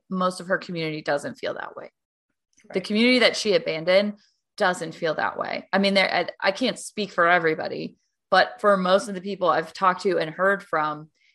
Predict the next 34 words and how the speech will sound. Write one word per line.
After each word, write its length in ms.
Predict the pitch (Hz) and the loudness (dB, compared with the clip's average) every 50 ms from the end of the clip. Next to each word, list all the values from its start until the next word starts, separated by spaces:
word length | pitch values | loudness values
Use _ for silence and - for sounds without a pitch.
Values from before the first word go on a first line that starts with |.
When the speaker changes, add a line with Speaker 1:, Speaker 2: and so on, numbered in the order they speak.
| _ _ _ | _ _ _
Speaker 1:
it's 320 | - 208 202 - - - - _ _ _ - | 0 0 0 0 -6 -20 -20 _ _ _ 0
the 100 | 185 180 | 0 0
setup 480 | 185 - - 220 202 196 185 180 - | -2 -2 2 4 4 6 4 2 2
that 180 | 185 156 - 165 | 0 0 0 0
we 100 | 160 156 | 0 -2
went 220 | 151 147 139 - | -2 -4 -6 -8
through. 140 | 160 - - | -10 -8 -6
We 80 | 160 160 | -4 0
went 220 | 165 185 190 202 | 0 0 0 0
through 100 | - 190 | -2 -4
this 240 | 160 165 160 - - - | -4 -4 -6 -6 -10 -2
setup 460 | - 202 185 165 143 - - - - - | 2 2 4 4 2 0 -4 -6 -8 -8
and 140 | 170 165 160 | -6 -6 -4
then 100 | 160 156 | -2 -2
it 100 | 156 131 | 0 0
was 180 | 160 160 - | 0 0 0
like, 380 | 151 151 147 135 - - - _ _ _ _ | 2 2 2 2 0 -4 -10 _ _ _ _
pulled 240 | - 202 196 175 147 | 0 2 2 2 2
the 60 | 160 | -2
rug. 240 | 156 156 160 160 - | -2 0 2 4 4
Speaker 2:
I 100 | 202 233 | 4 4
have, 220 | 277 277 262 202 190 - - _ _ _ _ - | 4 4 2 0 -2 -8 -18 _ _ _ _ -4
I 160 | - 196 220 | -2 2 2
have 100 | 262 269 | 2 2
heard, 240 | - 214 202 196 - | 0 -2 -4 -4 -2
I've 180 | - 196 208 214 | -2 -2 -2 -2
heard 240 | 233 233 233 208 - | -2 -2 -2 -4 -4
from 160 | 202 202 185 | -8 -8 -6
a 60 | 175 | -4
lot 160 | 165 156 156 156 | 0 0 0 0
of 160 | 151 - - | 0 -4 -8
people 380 | - 160 151 - - 156 151 147 | -12 -12 -10 -6 -6 -6 -6 -6
who 460 | 151 143 139 139 135 135 - - - - | -8 -8 -8 -8 -8 -8 -10 -14 -14 -12
are, 460 | 147 143 135 131 143 147 - - | -8 -6 -6 -4 -4 -4 -6 -8